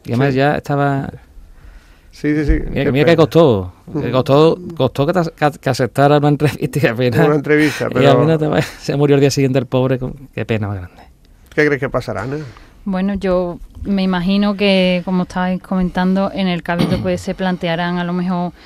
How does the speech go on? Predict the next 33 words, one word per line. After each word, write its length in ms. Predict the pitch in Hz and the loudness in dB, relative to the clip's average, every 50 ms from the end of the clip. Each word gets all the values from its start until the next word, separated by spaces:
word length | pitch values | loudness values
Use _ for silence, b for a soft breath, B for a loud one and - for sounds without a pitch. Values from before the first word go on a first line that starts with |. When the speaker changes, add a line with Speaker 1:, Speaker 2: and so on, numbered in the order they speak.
| B B B B B B - | B B B B B B -2
Speaker 3:
eh, 640 | 190 185 180 175 170 170 170 170 170 165 165 165 160 - | 0 2 2 2 2 2 0 0 0 -2 -2 -4 -6 -6
imágenes 480 | - 190 180 180 180 180 185 180 175 180 | -4 -4 -2 0 0 0 0 0 0 -2
o 100 | 190 185 | -2 -4
cuestiones 560 | 190 180 - - - 185 175 175 175 180 175 | -6 -8 -8 -8 -8 -6 -4 -4 -4 -4 -6
que 640 | - - 202 180 180 175 165 160 156 156 151 151 143 | -6 -4 -2 -2 0 0 -2 -2 -2 -2 -4 -6 -6
los 160 | 151 156 156 160 | -8 -8 -8 -6
almonteños, 500 | 165 160 156 151 151 - 151 156 165 - | -4 -4 -4 -4 -4 -6 -6 -6 -6 -8
pues, 160 | - - 180 175 | -8 -6 -4 -4
no, 720 | 175 175 170 160 156 156 151 147 143 147 143 143 143 - | -2 -2 -2 -2 -2 -2 -2 -2 -4 -4 -6 -6 -8 -10
no 300 | - - 175 175 170 175 | -8 -8 -6 -4 -4 -4
han 120 | 175 175 165 | -4 -4 -4
visto 260 | 165 160 - - 160 | -6 -8 -10 -8 -6
nunca 460 | 165 175 190 180 - 180 175 190 - - | -4 -2 -4 -4 -4 -4 -6 -6 -6 -8
o 120 | - 170 | -8 -6
no, 360 | 165 160 151 151 147 151 151 - | -4 -4 -2 -2 -2 -4 -6 -6
o 80 | 170 | -8
desconocían 800 | 160 165 - - - 160 156 147 - - 180 175 170 165 190 - b b b b b b b b b b b _ _ _ | -10 -10 -10 -10 -8 -6 -6 -8 -8 -8 -6 -4 -4 -4 -6 -8 b b b b b b b b b b b _ _ _
para, 580 | - 185 170 170 165 160 160 156 151 147 143 135 _ | 0 0 2 2 0 0 0 0 0 -2 -4 -6 _
para 260 | - 175 151 156 151 | -6 -4 -4 -4 -4
poner, 460 | 143 - 147 147 143 139 147 139 147 - | -6 -6 -6 -6 -4 -6 -6 -8 -10 -12
eh, 460 | - 170 156 156 147 147 147 143 143 147 | -10 -8 -6 -4 -4 -4 -6 -6 -8 -8
en 680 | 147 143 147 143 147 - - - - - - 143 143 | -8 -10 -10 -10 -12 -12 -16 -18 -18 -18 -16 -14 -12
la 60 | 147 131 | -12 -12
palestra, 440 | - 139 139 131 - - - 165 151 | -12 -12 -14 -14 -14 -12 -10 -10 -10
pues, 260 | - 165 165 165 165 | -8 -8 -8 -8 -6
la 160 | 185 165 156 | -6 -6 -6
situación 600 | - - 160 - - 156 - - - 160 151 147 143 | -6 -8 -12 -12 -12 -12 -12 -12 -10 -8 -6 -6 -6
real 280 | 151 156 151 147 147 | -8 -8 -8 -8 -8
de 120 | 147 156 151 | -8 -8 -8
la 160 | 156 156 151 | -6 -6 -6
imagen 500 | 156 151 151 139 135 151 156 156 165 - - | -4 -4 -6 -6 -8 -8 -8 -8 -8 -8 -8
y 140 | - 190 | -10 -10
que, 360 | - - 175 156 143 139 127 | -10 -8 -10 -10 -10 -10 -12